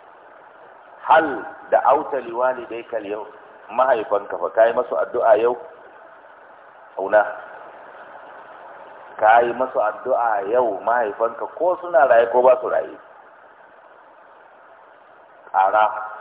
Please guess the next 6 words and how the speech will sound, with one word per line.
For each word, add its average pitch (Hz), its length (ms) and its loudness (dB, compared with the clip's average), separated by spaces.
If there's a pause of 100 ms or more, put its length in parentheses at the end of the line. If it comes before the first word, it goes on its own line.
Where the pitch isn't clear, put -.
(140)
hal 131 160 4 (140)
tasaddaqta 123 840 -2
bi 104 100 -6 (100)
sadaqatin 123 640 2 (240)
al-yawm, 117 500 2 (480)
kai 120 380 4